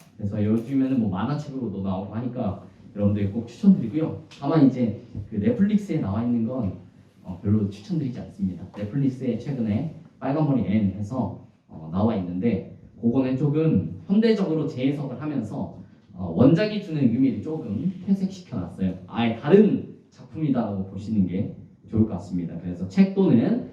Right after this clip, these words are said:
애니메이션을 꼭 봐주시면, 어, 좋겠습니다. 제가 보니까 뭐 왓챠랑 뭐 웨이브 이런 데 다 올라와 있더라고요.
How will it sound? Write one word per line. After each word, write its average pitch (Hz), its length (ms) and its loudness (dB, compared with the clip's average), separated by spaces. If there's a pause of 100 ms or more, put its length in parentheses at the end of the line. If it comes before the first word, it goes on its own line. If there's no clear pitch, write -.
(140)
애니메이션을 147 1120 0
꼭 156 240 -12
봐주시면, 110 800 -4 (300)
어, 160 300 -12
좋겠습니다. 90 540 -6 (360)
제가 143 180 4
보니까 147 300 0
뭐 92 200 2 (120)
왓챠랑 117 800 -6
뭐 - 180 -16
웨이브 117 360 4
이런 98 220 -2
데 - 80 -10
다 - 120 -18
올라와 101 320 -2
있더라고요. 87 520 -10